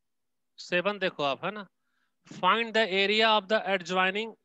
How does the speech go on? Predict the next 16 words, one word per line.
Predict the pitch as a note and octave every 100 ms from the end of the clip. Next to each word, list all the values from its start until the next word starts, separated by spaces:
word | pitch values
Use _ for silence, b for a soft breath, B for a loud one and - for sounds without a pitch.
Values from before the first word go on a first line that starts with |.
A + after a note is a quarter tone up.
| -
figure | - G3+ F3 G3 F#3+
which | F#3+ G3+
is | G#3+ -
semicircle | - F#3+ A3 A3+ G#3 - G#3 A#3 - _ _ _ _ -
including | F#3 F3+ F#3+ F#3+ A3 A3
its | B3+ - - _ _ - C3+
diameter। | F3 F3 F3 D#3 C#3
आपको | D#3+ - G#3 A3+ A3 - _ _ _ E3
ये, | E3+
<coughs> | - - - - - - - - - _ _ _ - - - C3+ A#2 _ _ _ _ _ _ _ _ _ -
ये | C#3+ E3
figure | F3 E3+ F#3+
दिया | D#3+ C3+ A#2
है, | G#2+ - _ _
है | E3+
ना? | A3+